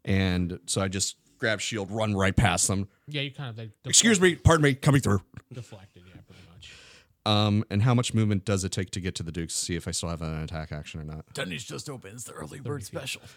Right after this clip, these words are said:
Speaker 1: Okay, so with that case
Speaker 2: You still have an opportunity to do something.
Speaker 1: Okay, then I will try to,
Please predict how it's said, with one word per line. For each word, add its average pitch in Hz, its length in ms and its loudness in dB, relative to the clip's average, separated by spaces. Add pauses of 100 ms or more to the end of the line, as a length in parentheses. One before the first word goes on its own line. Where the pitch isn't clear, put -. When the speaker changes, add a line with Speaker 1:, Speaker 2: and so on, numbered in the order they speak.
(140)
Speaker 1:
Okay, 98 240 0
so 90 460 0 (460)
with 95 140 -6 (140)
that 123 240 0
case 117 580 -4 (320)
Speaker 2:
You 123 60 -16
still - 200 -14
have 95 140 -14
an 92 80 -18
opportunity 92 540 -18
to 95 120 -20
do 95 200 -18
something. 104 360 -16 (400)
Speaker 1:
Okay, 98 220 -4
then 90 380 -4
I 101 200 -4
will 98 600 -2
try 95 400 -6
to, 92 720 -8